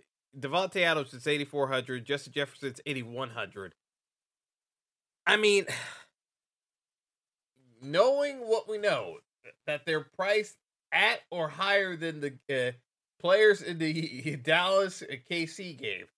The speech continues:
it's harder to get behind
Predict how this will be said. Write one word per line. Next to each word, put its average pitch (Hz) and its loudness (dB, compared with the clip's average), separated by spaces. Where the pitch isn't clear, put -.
it's 196 0
harder 262 6
to 160 -4
get 202 -2
behind 147 -2